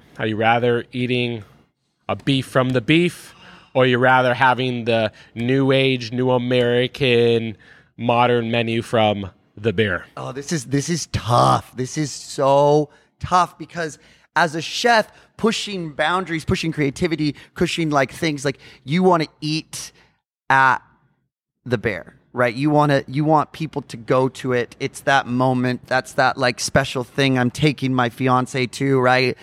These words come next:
Speaker 2: And we're enjoying it. But then we leave and we go to Beef and <laughs> actually eat dinner there, right? We, we end up getting the beef sandwich, right? That's the kind of crazy thing. I, I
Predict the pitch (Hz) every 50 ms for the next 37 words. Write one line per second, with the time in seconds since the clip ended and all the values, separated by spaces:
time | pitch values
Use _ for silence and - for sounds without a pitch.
0 | - - - - - 120 139 143 147 147 143 143 143 135 113 95 127 147 143 143
1 | 147 151 151 160 165 165 - - - - - - _ _ _ _ _ _ _ _
2 | _ _ _ _ _ - 135 131 135 139 135 131 131 131 123 123 135 143 147 151
3 | 160 156 139 - - - 143 127 123 127 123 104 - 131 127 127 123 123 104 -
4 | 127 117 117 113 - - - - - _ 147 - 196 190 - 180 - 107 - 208
5 | 170 - - - 196 185 180 180 170 180 165 180 165 - - 180 165 160 156 139
6 | 151 143 131 139 147 160 175 165 170 170 170 151 - - - - - - 175 180
7 | 185 185 185 180 165 135 180 180 170 175 180 175 165 160 147 165 170 151 - -
8 | 160 156 147 135 131 127 - - 151 147 151 143 - - - - - - - -
9 | - _ _ - 170 180 - - 202 - - 135 156 151 131 107 - 127 120 120
10 | 101 113 117 - - 113 107 104 90 - 107 107 - - _ _ _ _ - 139
11 | 147 147 151 151